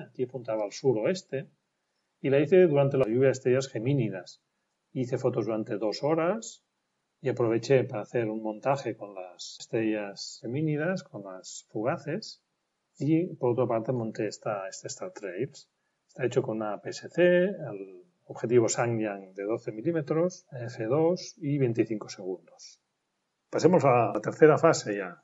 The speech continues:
que es la de revelado y procesado. Haremos, en este caso, dos fases para conseguir un resultado óptimo. La primera fase sería conseguir unas imágenes en formato J P G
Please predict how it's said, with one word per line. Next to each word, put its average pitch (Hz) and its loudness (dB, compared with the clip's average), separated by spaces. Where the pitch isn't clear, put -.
que 120 -2
es 110 -2
la 139 2
de 131 6
revelado 113 2
y 127 -2
procesado. 95 -4
Haremos, 185 6
en 135 0
este 139 0
caso, 165 6
dos 143 6
fases 165 0
para 120 -2
conseguir 120 2
un 156 4
resultado 113 -2
óptimo. - -8
La - -20
primera 185 4
fase 180 2
sería 151 2
conseguir 131 2
unas 127 -4
imágenes 123 -2
en 110 -10
formato 113 -8
J 165 0
P 101 -12
G 180 -6